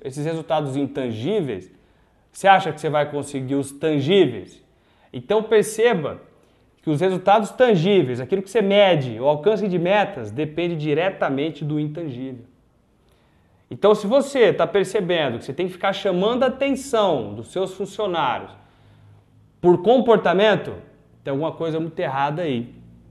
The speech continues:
E como é que você sabe se você tá no bom caminho? Como é que você sabe se você tá sendo um excelente líder? Que tem resultados tangíveis, ou seja, alcança as metas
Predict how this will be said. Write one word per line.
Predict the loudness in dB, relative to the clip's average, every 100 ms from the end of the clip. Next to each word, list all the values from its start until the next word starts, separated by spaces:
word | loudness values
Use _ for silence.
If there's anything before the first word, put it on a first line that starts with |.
| -20 -20 -20 -20 -20 -20 -20 -20 -18 -14
E |
como | -4 0
é | 0
que | 0
você | 0
sabe | 4 2
se | 2
você | -4 -4
tá | -2
no | -2
bom | 0 -2 -2
caminho? | -2 0 0 -2 -4 -8
Como | -6
é | -4
que | -4
você | -6
sabe | -6 0 0 0
se | -4
você | -8 -8 -6
tá | -6
sendo | -6 -6 -4
um |
excelente | -4 -4 -2 0 0 -2 -2
líder? | 0 0 -2 -12 -18 _ _ _ _
Que | -10
tem | 0 2 4
resultados | 2 0 2 2 2
tangíveis, | -2 0 0 0 0
ou | 0
seja, | -2 0 2
alcança | 2 2 2 2 0
as | 0
metas | 2 2 2 2 -6